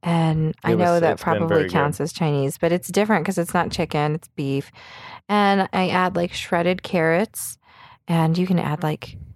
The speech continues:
Speaker 1: nuts and stuff, but my kids hate that. Their dad does that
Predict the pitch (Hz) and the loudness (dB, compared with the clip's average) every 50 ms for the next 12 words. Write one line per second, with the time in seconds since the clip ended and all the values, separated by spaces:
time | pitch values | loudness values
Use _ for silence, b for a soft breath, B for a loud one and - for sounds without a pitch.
0 | _ _ _ _ _ _ _ _ _ _ _ _ _ _ _ _ _ _ _ _ | _ _ _ _ _ _ _ _ _ _ _ _ _ _ _ _ _ _ _ _
1 | _ _ _ _ _ _ _ _ _ - B B B B B B B B 175 165 | _ _ _ _ _ _ _ _ _ -8 B B B B B B B B 2 2
2 | 160 165 156 160 - - - - - 156 - - - 151 156 - - - - 160 | 4 2 0 0 -4 -8 -16 -10 -10 -10 -8 -6 -6 -6 -6 -6 -8 -6 -6 -6
3 | 165 170 - - - - - - - - 170 - - - 80 - - 202 202 190 | -6 -6 -8 -10 -12 -12 -12 -14 -12 -12 -12 -10 -10 -10 -10 -6 -2 -2 -2 0
4 | - 185 170 151 175 - 131 123 - - - - - - | 0 -2 -2 -2 -4 -8 -12 -12 -12 -12 -12 -12 -12 -12